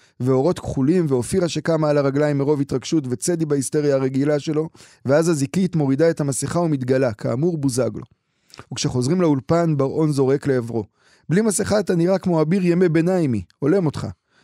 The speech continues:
ובוזגלו, שאולי לא, לא מבין מה בר-און רוצה ממנו, אבל מרגיש שהוא רוצה ממנו משהו, שואל, "ומה עם המסכה?" ובר-און מש-, משיב, "אני מעדיף את המסכה הזאת." כלומר, את בוזגלו שיושב באולפן.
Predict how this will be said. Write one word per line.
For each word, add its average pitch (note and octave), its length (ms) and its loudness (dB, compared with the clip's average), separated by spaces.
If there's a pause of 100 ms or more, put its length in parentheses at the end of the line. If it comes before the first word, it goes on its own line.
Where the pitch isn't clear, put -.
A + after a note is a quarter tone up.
(160)
ובוזגלו, D3+ 640 2
שאולי D3+ 400 2
לא, E3+ 160 0
לא E3 140 2
מבין E3 300 0
מה E3 100 4
בר-און D3 300 2
רוצה C#3+ 320 0
ממנו, B2 420 0 (300)
אבל C3+ 140 0
מרגיש C#3+ 320 -2
שהוא F#3 120 2
רוצה G3+ 320 0
ממנו C3 240 0
משהו, C3 280 -2
שואל, D3+ 240 -2
"ומה C#3+ 200 0
עם F3 120 0
המסכה?" C3 480 -2 (560)
ובר-און E3 280 2
מש-, F3+ 120 0 (200)
משיב, G#3+ 400 -2 (120)
"אני G3+ 100 0
מעדיף G#3+ 320 2
את G#3 100 0
המסכה E3 460 0
הזאת." B2+ 360 -2 (360)
כלומר, D#3+ 300 0
את D#3+ 60 0
בוזגלו E3 360 0
שיושב D3 320 -2
באולפן. B2 500 -2